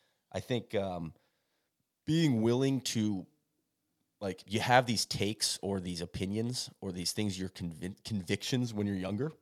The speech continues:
being able to reevaluate 'em and, like, ch-, like, "Yo, you, you were probably wrong about that," is, I think, something I'm getting better at and, and is helping me. Like, that's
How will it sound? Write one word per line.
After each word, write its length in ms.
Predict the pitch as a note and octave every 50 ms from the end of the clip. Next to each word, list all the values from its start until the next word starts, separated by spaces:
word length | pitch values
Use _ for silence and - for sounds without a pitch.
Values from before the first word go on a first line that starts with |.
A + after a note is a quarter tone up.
| _ _ _ _ _ _ _ _ _ _ _ _ _ _ _ _ A2+ -
being 180 | B2+ C3+ D#3+ F3
able 220 | F3+ G3 F3 C3+
to 60 | G#2+ F#2+
reevaluate 640 | A2 B2+ B2 F#2+ G2+ F#2+ G2+ G#2+ A#2+ B2+ C3+ C#3
'em 80 | C3+ A2+
and, 80 | G2
like, 140 | F2+ F2 -
ch-, 100 | - - - _ _ _ _ _
like, 240 | G#2+ G#2+ - -
"Yo, 220 | - A2 - G2 - - _ _ - - _ _ _ _
you, 100 | A#2 A#2 F#2 - _ _ -
you 60 | B3+
were 60 | D4+
probably 240 | - C#3+ - - G2
wrong 260 | F2 E2 F#2+ G2 F#2
about 220 | F#2+ E2+ D#2 D#2 -
that," 280 | E2 D#2 C2+ - - _
is, 260 | - F#2 E2+ - - - - _ _ _ _ _ _ _ _ _ _ _
I 60 | - A2
think, 120 | C#3 C3+
something 240 | - C#3 B2 A#2+ G#2+
I'm 120 | G2+ F#2+
getting 200 | F2+ G2+ G2+ F#2
better 320 | E2+ - E2+ F#2 F#2+ G#2 A#2+
at 200 | C3+ D3 - -
and, 220 | - F2+ F2 D#2+ - _ - -
and 160 | F2+ F2+ E2
is 140 | E2+ D#2+ -
helping 440 | - - A2+ G#2 - - F#2+ F#2
me. 300 | F2+ F2 E2+ E2+ D#2+ - - -
Like, 300 | - F2+ E2 D#2+ - - - - _
that's 280 | - G2 F#2+ - -